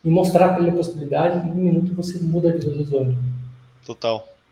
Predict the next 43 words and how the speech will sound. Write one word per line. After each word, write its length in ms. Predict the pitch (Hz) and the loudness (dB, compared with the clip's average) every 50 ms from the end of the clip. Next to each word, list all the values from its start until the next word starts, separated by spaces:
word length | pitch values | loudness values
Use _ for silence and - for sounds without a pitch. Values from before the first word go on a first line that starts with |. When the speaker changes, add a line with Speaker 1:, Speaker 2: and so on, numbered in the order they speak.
| _ _ - - - _ _ _ _ | _ _ -20 -20 -20 _ _ _ _
Speaker 2:
É, 120 | - 123 113 | -8 -8 -8
bem 120 | 110 113 | -8 -8
por 140 | 117 - 139 | -6 -2 -2
aí. 120 | 135 123 | -2 -2
Então, 200 | 120 113 139 143 | -4 -6 -4 -4
o 40 | 156 | -4
list 220 | 156 147 - - 175 | 0 0 0 0 0
view, 180 | 139 151 170 | 0 -2 0
eu 80 | 190 196 | 2 2
acho 140 | 190 185 - | 0 0 -2
que 80 | - | -4
é 60 | 190 180 | -4 -4
uma 160 | 180 185 190 | -4 -4 -4
das 420 | 185 185 165 - - - - - _ | -4 -4 -4 -4 -4 -6 -8 -10 _
coisas 280 | - 156 156 151 156 135 | -8 -8 -8 -8 -10 -12
bem 160 | 117 120 139 | -12 -12 -10
mais, 400 | 160 170 165 165 151 - - - _ _ _ _ _ _ _ _ _ | -8 -6 -6 -6 -6 -8 -10 -12 _ _ _ _ _ _ _ _ _
bem 260 | _ 113 165 185 196 | _ -8 -8 -6 -2
básicas, 520 | 165 147 131 131 135 131 - - 131 113 113 | 2 4 4 4 4 0 -4 -8 -10 -12 -10
assim. 300 | 117 - - - 113 110 | -10 -10 -10 -10 -10 -12
A-, 180 | 113 110 - - _ _ _ - - - | -12 -12 -14 -16 _ _ _ -18 -16 -12
acho 160 | 185 - - | -10 -10 -10
que 60 | - | -10
no 60 | 156 | -10
Trailhead 400 | - - 180 175 151 156 165 170 | -8 -6 -4 -2 -2 -2 -2 -4
a 40 | 180 | -4
gente 240 | 165 165 170 - 156 | -6 -4 -4 -4 -4
vê 120 | 131 135 | -4 -8
o 60 | 160 | -8
list 240 | 175 170 156 - - 143 | -6 -2 -2 -2 -2 -4
view 380 | 123 120 143 165 180 170 147 - _ _ _ _ _ _ - | -8 -12 -12 -12 -12 -12 -14 -16 _ _ _ _ _ _ -18
em 300 | 135 139 143 143 147 147 | -16 -14 -12 -12 -10 -10
uma 120 | 156 170 | -8 -8
das 140 | 160 151 147 | -10 -10 -12
primeiras 400 | - - 143 139 151 160 147 120 | -14 -12 -8 -6 -4 -4 -6 -6
beds, 300 | 107 117 120 123 120 113 | -6 -6 -6 -6 -6 -8
assim, 180 | 104 - - 117 | -10 -10 -10 -10
de 100 | 110 - | -12 -14
Quick 220 | - 123 - - | -14 -16 -14 -14
Start, 520 | - - 120 120 123 147 156 - - - - - _ _ _ _ _ _ _ | -10 -6 -4 -4 -4 -4 -4 -6 -8 -8 -10 -16 _ _ _ _ _ _ _
e 720 | - 123 123 123 123 123 123 123 123 123 123 120 120 123 - _ _ _ _ _ _ | -18 -14 -12 -10 -10 -8 -8 -8 -8 -8 -8 -10 -12 -14 -16 _ _ _ _ _ _
parece 380 | - 135 135 139 147 151 - - | 0 2 2 2 2 0 -2 -6
que, 340 | - 165 160 156 147 139 | -6 -8 -8 -6 -6 -8